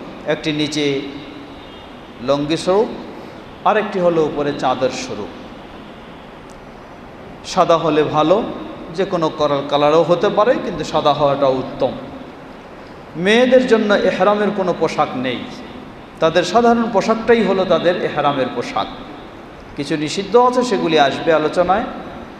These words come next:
কিন্তু তাদের কোনো এহরামের কোনো নির্দিষ্ট পোশাক নেই। পুরুষের যেমন পোশাক রয়েছে, মেয়েদের কোনো পোশাক নেই। এভাবে আপনি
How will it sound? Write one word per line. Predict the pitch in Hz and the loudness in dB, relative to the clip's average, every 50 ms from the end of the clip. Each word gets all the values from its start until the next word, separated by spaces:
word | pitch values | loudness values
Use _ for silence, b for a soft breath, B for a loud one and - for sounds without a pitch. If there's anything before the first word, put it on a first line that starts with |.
| - - | -12 -6
কিন্তু | - 156 147 151 202 220 | -4 -4 0 4 4 4
তাদের | 214 220 160 160 151 180 220 233 226 - | 6 6 4 4 6 4 4 4 4 0
কোনো | 214 208 220 240 254 269 294 285 - - - - - - - - - - - - - - | -2 0 2 4 4 4 4 2 0 -4 -10 -10 -12 -14 -14 -16 -16 -16 -16 -10 -4 -4
এহরামের | 151 - - 175 190 214 220 220 208 202 190 - - 214 - - - - - - - - | -4 -2 0 2 4 4 4 4 4 2 2 0 -2 -6 -10 -10 -12 -12 -14 -12 -8 -6
কোনো | 160 160 156 151 | -4 -2 -2 -2
নির্দিষ্ট | 147 151 147 - - - 202 - - - 202 - 156 | -2 -2 -4 -4 -6 -6 -6 -6 -2 -2 -2 -2 -2
পোশাক | 147 - - - 127 120 - 120 120 | -4 -4 -2 -2 -2 -2 -4 -4 -4
নেই। | 127 151 143 - - - - - - 156 | -2 -2 -2 -2 -4 -8 -12 -10 -6 -4
পুরুষের | 170 202 214 208 180 165 143 135 | -2 -2 -2 0 0 0 0 0
যেমন | 151 143 143 151 160 151 - | 0 0 0 -2 -4 -4 -6
পোশাক | 139 135 - 170 160 - 180 | -6 -2 0 0 0 0 0
রয়েছে, | 185 196 208 202 202 - 247 262 247 - - - - - - - - - - - | 2 2 2 2 2 2 0 0 -2 -4 -8 -12 -12 -12 -12 -14 -14 -14 -12 -6
মেয়েদের | 151 170 185 180 160 151 160 143 - | -2 0 2 2 4 2 2 0 -2
কোনো | 143 139 131 - 127 | -4 -4 -4 -4 -4
পোশাক | 120 - - 120 - - | -6 -4 -4 -6 -6 -6
নেই। | 113 107 101 95 - - - - - - - - - - B B B B B B B - - - | -8 -8 -8 -10 -10 -14 -16 -18 -18 -18 -18 -18 -18 -18 B B B B B B B -4 2 4
এভাবে | 226 233 233 240 233 226 220 | 6 6 6 6 6 6 4
আপনি | 196 - - 185 | 4 4 2 0